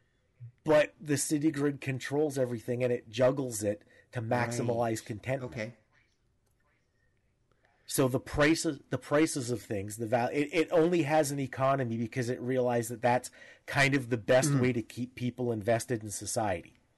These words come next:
Speaker 1: You do a job, you make some money, you spend that money of your own volition. It makes you
Speaker 2: Yes.
Speaker 1: feel like you're invested in the process.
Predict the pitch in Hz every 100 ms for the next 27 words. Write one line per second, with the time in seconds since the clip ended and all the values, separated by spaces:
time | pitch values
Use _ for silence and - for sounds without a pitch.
0 | _ _ _ _ _ _ _ _ _ _
1 | 117 117 135 135 117 120 117 117 113 113
2 | 120 127 - 127 113 117 117 107 101 -
3 | 131 127 120 113 117 117 113 98 104 113
4 | 113 107 104 117 113 - 110 113 113 98
5 | 135 - 117 110 110 - 113 110 98 107
6 | - 113 95 98 - 143 151 - 101 87